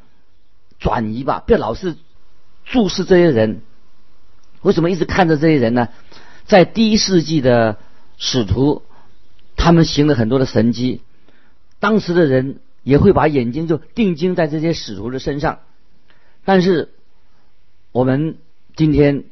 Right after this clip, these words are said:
啊，每一个弟兄姊妹，我们也必须要把眼光从使徒的身上，从人的身上移开，转向主耶稣基督。要转向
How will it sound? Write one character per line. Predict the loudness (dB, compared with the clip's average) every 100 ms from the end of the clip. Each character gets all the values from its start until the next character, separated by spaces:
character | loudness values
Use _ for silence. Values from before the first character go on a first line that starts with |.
| -12
啊， | -12 -12 -18 -20 -6
每 | 0 2
一 | 2
个 | 2 2
弟 | 2 -2
兄 | -2 -2
姊 | -4
妹， | -6 -8 -10 -20 -20 -2
我 | 0
们 | 2
也 | 0
必 | -2
须 | 2
要 | 2
把 | 2 -4 -6 -16 -20 -18
眼 | -6 -6 4
光 | 4 4 -8 -20 -20 -20 0
从 | 2 2 -4 -12 -20 -20 -20 -16
使 | -12 -10
徒 | -6 -4
的 | -4
身 | -6 -4
上， | -6 -6 -18 -20 -4
从 | 0 0 0
人 | 0 2
的 | 2
身 | 0 -4
上 | -4 -6
移 | -8
开， | -4 -4 -4 -8 -20 -6
转 | -2 -2 -2
向 | -2 -4 -12 -20 -20 -20 -20 -20 -14
主 | -4
耶 | 2 2
稣 | 0
基 | -10 -10
督。 | -8 -10 -14 -20 -20 -20 -4
要 | -2 0
转 | 0 -2
向 | -2 -4